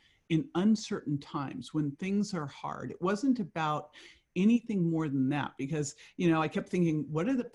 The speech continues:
publishers gonna say if my son dies in the middle of me writing this book? Oh my gosh," you know, like, like, "What do I do here?" And I thought, you know, all I can do is stay as positive as possible, wake up in gratitude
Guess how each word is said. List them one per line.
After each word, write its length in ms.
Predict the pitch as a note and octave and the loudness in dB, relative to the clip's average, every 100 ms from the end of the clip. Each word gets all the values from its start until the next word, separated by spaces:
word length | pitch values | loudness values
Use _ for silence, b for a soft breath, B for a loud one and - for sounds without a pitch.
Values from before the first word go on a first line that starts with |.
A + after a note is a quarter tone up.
| - | -8
publishers 520 | E3+ A#3 - D3 C3+ | -4 -4 -4 -6 -8
gonna 220 | - C3+ | -4 -4
say 320 | C3 - C#3+ C3+ | -4 -6 -6 -4
if 140 | C3+ | -4
my 120 | C3 | -6
son 360 | B2+ - C#4+ A#3+ | -6 -2 2 2
dies 340 | C3+ B2+ C3+ | 2 -2 -2
in 60 | D#3 | 0
the 80 | D#3+ | 2
middle 180 | F#3 | 0
of 80 | F3+ | -2
me 140 | D#3 D3 | -2 -4
writing 400 | D3 D3 C#3 C#3 | -2 -4 -2 -2
this 160 | C3 | -4
book? 300 | - C#4+ A#2 | -2 -2 0
Oh 100 | E3+ | -2
my 160 | E3+ C#3+ | 0 0
gosh," 600 | C3 A#3+ - - C#3 - | -2 -4 -4 -6 -12 -6
you 60 | D#3 | -2
know, 200 | D3 F3+ | -2 -2
like, 400 | E3 C#3 C#3 - B B B D3+ | -2 -2 -4 -10 B B B -4
like, 260 | D3+ D3 b b - D3 C#3+ D#3+ | -4 -4 b b -14 -12 -10 -6
"What 140 | D#3 A3 | -2 0
do 140 | A3+ | 2
I 100 | E3+ | 0
do 340 | C#3+ F3 A#3 C#4 | -2 -2 0 0
here?" 300 | - C3+ C3 | -2 -8 -4
And 100 | D3 | -4
I 100 | D3 | -4
thought, 300 | F3+ D#3 - | -2 -4 -2
you 100 | E3 | -2
know, 220 | D3+ - _ - | -2 -6 _ -6
all 320 | F#3 C4 C4+ | -4 -4 -4
I 140 | G3 F#3 | -4 -6
can 280 | - E3+ | -6 -4
do 560 | C#3 D#3 D#3 C#3 B2+ C#3 - _ _ _ - | -4 -4 -4 -4 -6 -10 -16 _ _ _ -2
is 400 | D#3+ D3 D3 - | 0 2 0 -6
stay 440 | - - E3+ E3 - | -14 -8 -4 -4 -4
as 140 | D3 | -10
positive 640 | - - G3 G#3 G#3 A3+ F#3+ | -12 -12 -6 -4 -4 -6 -6
as 100 | - | -10
possible, 680 | - - D3+ - - A#2 G#2 | -14 -14 -12 -12 -12 -12 -8
wake 320 | D3+ F3+ G#3 | -2 -2 -2
up 160 | A#3+ A3+ | -6 -2
in 120 | E3+ | -4
gratitude 720 | - D3+ D#3+ E3 - C#3+ C3 | -2 -4 -4 -6 -8 -8 -6